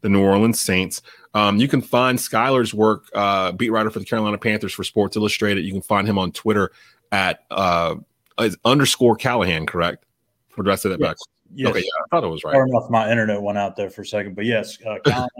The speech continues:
Speaker 2: uh, Callahan underscore.
Speaker 1: Callahan
Speaker 2: And
Speaker 1: underscore.
Speaker 2: you can find, uh, the Panthers site at S I underscore Panthers.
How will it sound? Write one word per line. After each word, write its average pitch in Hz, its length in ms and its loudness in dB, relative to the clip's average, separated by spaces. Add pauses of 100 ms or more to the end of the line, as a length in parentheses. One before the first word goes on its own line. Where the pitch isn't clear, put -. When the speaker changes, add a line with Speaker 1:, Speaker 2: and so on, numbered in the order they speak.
(200)
Speaker 2:
uh, 123 120 -20
Callahan 147 320 -6
underscore. 135 640 -8 (420)
Speaker 1:
Callahan 101 280 2
Speaker 2:
And 98 80 0
Speaker 1:
underscore. 90 480 -8 (180)
Speaker 2:
you 123 100 -8
can 120 140 -8
find, 127 340 0
uh, 107 400 -2
the 101 280 -12
Panthers 117 500 -8
site 104 220 -6 (100)
at 98 180 -10
S 110 220 -8
I 104 140 -4
underscore 98 420 -14
Panthers. - 560 -20